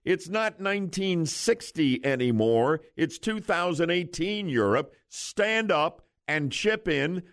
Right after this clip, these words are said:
for your own defense. He was right on calling Germany out for becoming energy dependent with the pipeline deals with Russia that could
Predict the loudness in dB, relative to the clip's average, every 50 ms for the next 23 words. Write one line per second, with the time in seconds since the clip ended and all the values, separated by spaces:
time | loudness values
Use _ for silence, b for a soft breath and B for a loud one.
0 | b b _ 0 2 4 4 4 4 4 4 4 2 2 2 2 2 2 0 0
1 | 0 -2 0 0 -2 -6 -12 -16 -18 -18 -18 -20 -20 _ _ _ _ _ _ _
2 | _ _ _ _ _ _ _ _ _ _ _ -2 0 0 0 2 4 4 4 4
3 | 4 2 0 0 -2 0 2 2 4 4 2 0 0 -2 -2 0 2 2 4 4
4 | 2 2 2 0 0 -2 -2 -2 -2 0 2 2 2 0 0 -4 -16 -20 _ _
5 | _ _ _ _ _ _ 0 0 2 2 0 0 0 0 0 2 0 0 2 0
6 | 0 2 0 0 0 0 -4 -2 0 0 -2 0 0 0 0 0 0 -2 -2 0
7 | -2 -2 0 0 -2 -2 0 -2 -2 -2 -2 -2 -2 0 0 2 0 0 2 2
8 | 2 2 2 2 2 2 2 2 0 0 0 0 -2 -2 -2 -2 -2 -2 -6 b
9 | b b b b b b b _ _ 0 0 0 0 0 0 0 0